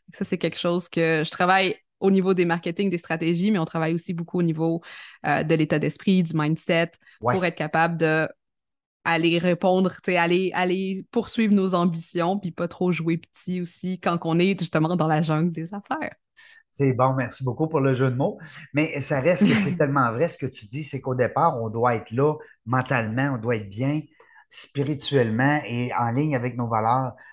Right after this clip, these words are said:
Speaker 2: avant de se lancer en affaires ou même déjà avant de, euh,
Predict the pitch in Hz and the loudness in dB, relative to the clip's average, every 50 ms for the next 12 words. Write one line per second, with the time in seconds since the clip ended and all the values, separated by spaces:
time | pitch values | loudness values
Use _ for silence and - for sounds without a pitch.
0 | - - 107 110 110 120 120 120 120 113 117 110 104 - - 110 107 101 - 131 | -12 -10 -8 -4 -2 0 0 -2 -2 -4 -6 -6 -6 -6 -6 -6 -6 -4 -2 -2
1 | 131 120 113 104 92 - 131 143 139 131 120 117 117 120 123 120 113 107 104 110 | -2 -2 -2 -4 -2 -2 -2 -2 -2 -2 -4 -2 -2 -2 -2 -2 -2 -4 -2 -2
2 | 135 143 139 - - - - - - _ - 110 101 117 123 127 120 117 117 117 | -4 -4 -6 -8 -16 -20 -20 -20 -20 _ -12 -10 -4 -2 -2 -2 -2 -2 -2 -2
3 | 123 123 123 117 107 104 104 104 | -4 -4 -4 -4 -4 -4 -4 -6